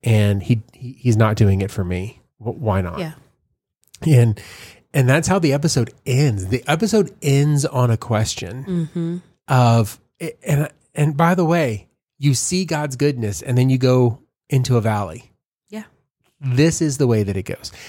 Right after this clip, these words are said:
Speaker 1: And that's the way this episode's gonna end as well. We can't get into the next episode. We've talked for way too long already.
Speaker 2: Absolutely.
Speaker 1: So, um, I, the plan was that we would do episode seven. We'll just have to come back and do episode seven and eight here in a couple weeks.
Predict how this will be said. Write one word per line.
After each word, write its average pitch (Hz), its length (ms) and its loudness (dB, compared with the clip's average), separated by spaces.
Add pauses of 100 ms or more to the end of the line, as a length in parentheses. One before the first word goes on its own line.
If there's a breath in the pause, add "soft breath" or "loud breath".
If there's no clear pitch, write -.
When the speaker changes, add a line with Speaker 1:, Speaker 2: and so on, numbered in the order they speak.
(180 loud breath)
Speaker 1:
And 135 140 4
that's 131 160 4
the 139 80 0
way 123 120 4
this 107 180 -4
episode's 101 400 -6
gonna 98 160 -6
end 92 200 -8
as 90 120 -8
well. - 260 -8
We 127 140 4
can't 131 240 0
get 120 120 4
into 107 220 0
the 101 60 -2
next 92 220 -6
episode. 98 260 -6
We've 117 160 2
talked 123 240 0
for - 120 -2
way 107 140 4
too 107 140 -4
long 92 200 -2
already. 95 320 -8
Speaker 2:
Absolutely. 156 640 -6
Speaker 1:
So, 123 400 2 (360 loud breath)
um, 117 320 0
I, 131 100 2 (220)
the 127 180 2
plan 156 420 -2
was 139 140 2
that 139 60 0
we 135 100 0
would 127 100 2
do 131 120 2
episode 120 320 -2
seven. 117 500 0
We'll 127 120 2
just 135 180 -2
have 131 120 2
to - 60 -16
come 120 140 0
back 107 180 0
and 107 140 0
do 107 100 -2
episode 110 340 -4
seven 101 240 -2
and 98 80 -2
eight 95 140 -4
here 98 160 -2
in 92 60 -4
a 90 40 -6
couple 92 260 -4
weeks. 101 420 -4